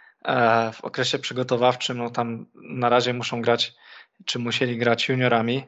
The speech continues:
bo albo, mm, jeszcze zawodnicy nie wrócili z Euro, albo pojawiały się jakieś urazy. E, więc tutaj jest największy znak zapytania. Jeżeli uda się im uporządkować obronę, może jeszcze kogoś tutaj,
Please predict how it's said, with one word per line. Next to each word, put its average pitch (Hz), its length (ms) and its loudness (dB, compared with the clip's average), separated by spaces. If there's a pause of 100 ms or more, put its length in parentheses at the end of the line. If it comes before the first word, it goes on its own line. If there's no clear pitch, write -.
(120)
bo 123 220 0
albo, 117 440 2
mm, 65 260 -10
jeszcze - 260 -2
zawodnicy 120 520 0
nie 117 100 -4
wrócili 117 380 -2
z 113 60 -2
Euro, 123 360 4
albo 113 280 -2 (560)
pojawiały 120 440 2
się 123 160 -2
jakieś 117 260 -4
urazy. 123 420 2 (920)
E, 117 560 -2 (140)
więc 143 280 0
tutaj 139 240 4
jest 113 140 2
największy 120 640 0
znak 123 280 0
zapytania. 120 540 0
Jeżeli 131 420 0
uda 127 240 -2
się 127 160 -2
im 123 240 -4 (600)
uporządkować 117 680 0
obronę, 117 400 2
może 120 220 -2
jeszcze 113 260 -4
kogoś 113 340 -2
tutaj, 117 320 -2